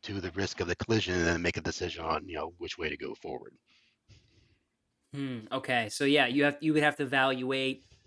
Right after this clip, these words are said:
Speaker 2: the situation of the moment and, and, and all the different
Speaker 1: Correct.
Speaker 2: factors. Um, when you say, when you say raise the orbit, let's say when you're executing the debris avoidance maneuver, is there about, like, a,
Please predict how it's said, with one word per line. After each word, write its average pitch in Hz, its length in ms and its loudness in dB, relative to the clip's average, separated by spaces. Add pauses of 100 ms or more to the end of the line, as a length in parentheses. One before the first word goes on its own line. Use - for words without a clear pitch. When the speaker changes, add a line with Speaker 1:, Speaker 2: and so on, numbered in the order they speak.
Speaker 2:
the 131 260 2
situation 131 1300 -2 (300)
of 147 160 2
the 139 80 0
moment 104 420 -8
and, 120 160 -12
and, 107 240 -8
and 123 220 -4
all 117 140 -4
the 123 80 -4
different 113 340 -10
Speaker 1:
Correct. 98 160 -6
Speaker 2:
factors. 98 420 -2 (920)
Um, 135 420 4 (440)
when 170 340 4
you 170 80 4
say, 170 400 4
when 160 120 2
you 151 60 0
say 160 160 4
raise 143 280 4
the 143 80 0
orbit, 117 380 0
let's 113 160 -6
say 120 300 -2
when 120 240 -4
you're 117 160 -2
executing 120 480 -6
the 117 80 -4
debris 117 260 -4
avoidance 113 360 -4
maneuver, 117 240 -4
is 160 200 0
there 175 180 4
about, 160 500 6
like, 143 240 2
a, 123 340 2